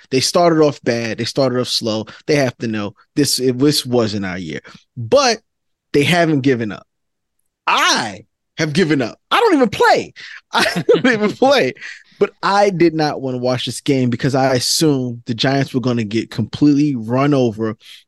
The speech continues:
by a Eagles team that needs this game. Cowboys just lost. They have to stay ahead of, they have to stay up,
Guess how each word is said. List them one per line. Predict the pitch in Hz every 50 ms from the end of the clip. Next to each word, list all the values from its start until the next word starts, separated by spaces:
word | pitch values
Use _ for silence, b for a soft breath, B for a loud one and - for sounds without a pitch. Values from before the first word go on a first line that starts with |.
| _
by | 113 107 123 123 123 120 117 120 - - _ -
a | 113 110 110 107 107 107 - -
Eagles | - 147 165 156 180 170 -
team | - - 165 143 135 127 127 123 120 b b b b _ -
that | 123 123 113 123
needs | 113 113 120 139 160 190 220 233 208 170 151
this | 147 208 208 - 143
game. | 127 123 175 165 147 131 117 101 92 87 _ B B B B B B -
Cowboys | - 156 156 170 175 156 156 180 185 185 165 135
just | 110 123 170 170 156 - -
lost. | 143 139 143 127 104 82 - - - - - B B B B B
They | 131 127 117
have | 104 143 160 165 170 -
to | 180 160
stay | - - 185 170 165 165 160 160 - _ _ -
ahead | 147 143 131 131 156 151 147 143 143 135 131 B B B B B B -
of, | 135 135 135 131 131 127 127 127 127 123 113 110 _ _ _ _ _ _ 151 147
they | 135 151 160
have | 185 190 -
to | 175
stay | - - 202 175 165 160 160 -
up, | 165 160 - _ _